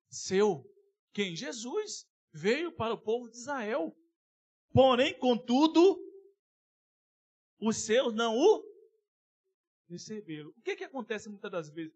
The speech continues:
Quando você não está preparado, quando você não está preparada, muitas das vezes, as oportunidades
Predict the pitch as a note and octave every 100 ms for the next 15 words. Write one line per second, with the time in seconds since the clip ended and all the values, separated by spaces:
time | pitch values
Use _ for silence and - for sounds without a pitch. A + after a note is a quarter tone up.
0 | _ - F4 F#4+ E4 D4+ B3 B3+ E4 D#4
1 | G#3+ - C4 - A3+ A3 F3 E3+ F#3+ F3+
2 | C#3 B2+ _ _ B3+ D4+ C4+ B3 A#3+ D#4
3 | D4+ A3 - A3+ - A3+ A3+ F#3+ F3 A3
4 | G3 D#3 E3 G3+ G3 E3 D#3+ C#3+ G#3 G#3+
5 | D3 C#3 _ _ F#3+ G#3 B3 C#4 G#3+ -
6 | B3+ G#3 G#3 A#3 B3 G#3+ -